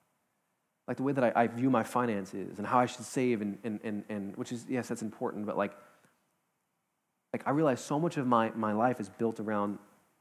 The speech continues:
an American idea of success, you know? So it continues and says this, "Do not be conformed to the world, be transformed by the renewal of your mind, that by testing you may discern what is the will of God, what's good, acceptable, and pleasing."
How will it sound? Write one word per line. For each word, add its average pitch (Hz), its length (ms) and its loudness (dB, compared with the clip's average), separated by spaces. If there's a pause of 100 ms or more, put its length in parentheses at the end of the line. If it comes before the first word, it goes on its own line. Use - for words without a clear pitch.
(200)
an 110 80 -8
American 117 420 0
idea 110 400 -2
of 95 120 -4
success, - 440 -6 (680)
you 113 80 -4
know? 98 100 -4 (2250)
So - 80 4
it - 40 2
continues 185 400 6
and 131 80 2
says 127 160 4
this, 104 280 0
"Do - 100 4
not 190 200 6
be 202 120 2
conformed 185 400 2
to - 20 2
the 180 60 6
world, 127 160 6
be 131 60 2
transformed 151 360 0
by 160 60 4
the 135 60 4
renewal 127 280 4
of 139 80 2
your 135 80 2
mind, 107 320 4
that - 380 0
by 120 100 6
testing 156 420 0
you 156 120 6
may 131 140 6
discern 131 360 0
what 123 60 2
is 113 80 -2
the 117 40 -2
will 127 120 4
of 139 80 0
God, 113 220 8
what's 113 120 -2
good, 120 140 0
acceptable, 110 420 -2
and 101 80 -4
pleasing." 98 400 -8